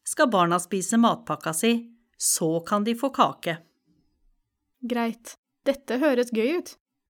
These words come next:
Speaker 1: Husk at dere må synge bursdagssangen. Kan du den?
Speaker 2: Nei, jeg har hørt den flere ganger, men jeg kan den ikke.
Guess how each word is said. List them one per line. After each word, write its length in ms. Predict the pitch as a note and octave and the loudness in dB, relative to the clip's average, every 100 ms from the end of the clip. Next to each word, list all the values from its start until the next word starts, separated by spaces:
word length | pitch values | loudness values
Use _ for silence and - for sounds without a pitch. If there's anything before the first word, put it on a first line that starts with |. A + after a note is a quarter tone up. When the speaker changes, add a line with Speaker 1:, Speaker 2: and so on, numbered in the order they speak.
| _ _ _ _ _ _ _ _ - | _ _ _ _ _ _ _ _ -4
Speaker 1:
Husk 300 | G#3 - A3 | -2 0 0
at 80 | G#3 | 0
dere 180 | G#3+ G#3 | 2 4
må 120 | A3+ C4 | 4 2
synge 340 | - D4 A3 A3 | 2 4 4 2
bursdagssangen. 800 | F3 - E3 E3 F3 G3+ C4+ C#4+ _ _ _ _ _ - | -2 -4 -6 -2 0 2 0 0 _ _ _ _ _ -4
Kan 260 | A3 E3+ E3+ | 0 2 2
du 60 | F3+ | 2
den? 300 | G#3 D#4 E4+ _ _ _ _ _ _ _ _ _ _ _ C#4 | 2 2 -2 _ _ _ _ _ _ _ _ _ _ _ 2
Speaker 2:
Nei, 300 | D#4 G#3+ - _ _ - | 2 2 -4 _ _ -4
jeg 120 | A3+ | 0
har 120 | B3 | 0
hørt 220 | A#3+ G3+ C#4 | 0 0 4
den 120 | D4 | 2
flere 360 | - A3+ G#3+ B3 | 2 -2 0 0
ganger, 340 | A#3+ A3+ D#4+ - | 0 0 0 -2
men 140 | B3 A#3+ | -2 -2
jeg 100 | A#3 | 0
kan 220 | A3+ G3 | -2 -4
den 140 | G3 A#3 | -2 -4
ikke. 220 | A#3 G3+ | -4 -12